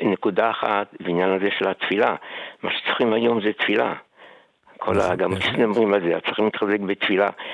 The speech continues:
Speaker 2: נכון.
Speaker 1: כמובן. עכשיו, על התפילה שלנו איננה תפילה. כן, כמו שהרב גוטז-, ה-, קפטן פלאג'י אמר, "אני תמה על יראי השם, שלא נופלים על פניהם, ופה
Speaker 2: תראה,
Speaker 1: לא יהיה"
Speaker 2: בוא, לא, לא, לא נפתח עוד פעם ברשותך את הנושא של נפילת אפיים.
Speaker 1: לא, אבל האשכנזים
Speaker 2: למרות
Speaker 1: גם
Speaker 2: הש-
Speaker 1: כן, האשכנזים גם כן לא-, לוקים בזה,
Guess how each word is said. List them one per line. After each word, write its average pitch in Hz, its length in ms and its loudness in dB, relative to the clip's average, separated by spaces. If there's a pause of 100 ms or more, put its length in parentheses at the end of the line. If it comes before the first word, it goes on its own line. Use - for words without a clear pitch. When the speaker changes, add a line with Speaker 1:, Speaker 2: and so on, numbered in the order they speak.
(140)
Speaker 2:
נכון. 117 60 -4
Speaker 1:
כמובן. 98 360 -2
עכשיו, - 320 0
על 87 140 0
התפילה 90 260 0
שלנו 107 320 2
איננה 92 340 2
תפילה. 101 360 -2 (680)
כן, 95 280 -2
כמו 90 180 0
שהרב 90 280 0
גוטז-, 101 320 0
ה-, 85 460 -4 (240)
קפטן 90 300 -4
פלאג'י 95 360 0
אמר, 78 240 -2
"אני 85 100 0
תמה 95 320 0
על 92 80 -2
יראי 95 240 0
השם, 90 340 0 (140)
שלא 92 120 -2
נופלים 95 280 -6
על - 60 -16
פניהם, 107 360 -2 (440)
ופה - 140 -4
Speaker 2:
תראה, 120 120 2
Speaker 1:
לא 117 100 4
יהיה" 117 220 6
Speaker 2:
בוא, 113 100 0
לא, 127 60 0 (460)
לא, 120 100 -2 (100)
לא 131 100 -2
נפתח 117 380 -6
עוד 98 100 -6
פעם 101 200 -8
ברשותך 98 440 -8
את 92 80 -10
הנושא 98 220 -6
של 101 100 -8
נפילת 95 340 -8
אפיים. - 380 -8
Speaker 1:
לא, 107 180 2
אבל 104 220 2
האשכנזים 87 460 0 (160)
Speaker 2:
למרות 120 120 2
Speaker 1:
גם 135 100 2
Speaker 2:
הש- - 100 -2
Speaker 1:
כן, 143 140 2
האשכנזים 107 500 0
גם 131 160 0
כן 156 140 2
לא-, 110 140 4
לוקים 98 400 0
בזה, 82 260 0